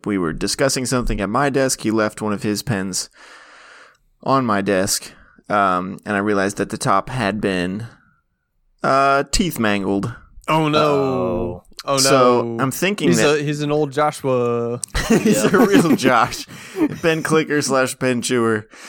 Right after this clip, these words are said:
Speaker 1: Uh, I was thinking I could use an age-old technique where I put the hot sauce on the cap.
Speaker 3: Mm.
Speaker 2: Mm.
Speaker 3: Yep.
Speaker 2: Mm-hmm.
Speaker 1: And I think
Speaker 3: Like you would a dog.
Speaker 1: Yeah, I don't know if that would break. Uh, could I break both habits in one? Like, just
Speaker 2: Yeah.
Speaker 1: he's like, "Wow,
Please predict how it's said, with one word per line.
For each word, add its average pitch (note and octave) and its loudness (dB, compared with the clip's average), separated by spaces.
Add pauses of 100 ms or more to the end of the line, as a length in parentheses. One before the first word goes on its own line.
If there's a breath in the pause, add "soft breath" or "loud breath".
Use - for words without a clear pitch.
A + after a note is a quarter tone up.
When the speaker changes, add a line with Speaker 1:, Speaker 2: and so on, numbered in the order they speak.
(560 loud breath)
Speaker 1:
Uh, G#2+ 2 (500)
I A2+ 2
was C#3+ 0
thinking E3 0
I B2+ 2
could B2 -2
use B2 0
an A#2 0
age-old A#2+ 0 (380)
technique A2+ -6
where A2+ 0
I A2 2
put A#2 -6
the A#2 -4
hot A#2 -2
sauce D3 -2
on D3 -4
the D3 -6
cap. D3 -2 (200)
Speaker 3:
Mm. A#2 -6
Speaker 2:
Mm. F3 -2
Speaker 3:
Yep. A#2 0 (200)
Speaker 2:
Mm-hmm. C#3+ -4
Speaker 1:
And A#2+ 0
I B2+ 0
think D3+ -4
Speaker 3:
Like A2+ -4
you A#2+ -2
would A2+ -2
a G#2 0
dog. G#2+ 0
Speaker 1:
Yeah, C3+ 0
I A#2 -2
don't D3+ -2
know D#3 0
if - -4
that C3+ 0
would B2 -2
break. B2 -2
Uh, A#2 -6
could B2+ -2
I A#2+ 2
break A#2+ -4
both B2 -2
habits A2 -2
in G2+ -10
one? G#2 -4
Like, E2 -10
just A#2+ -2
Speaker 2:
Yeah. A#2+ -6
Speaker 1:
he's A#2+ -8
like, A2+ -2
"Wow, A2+ 0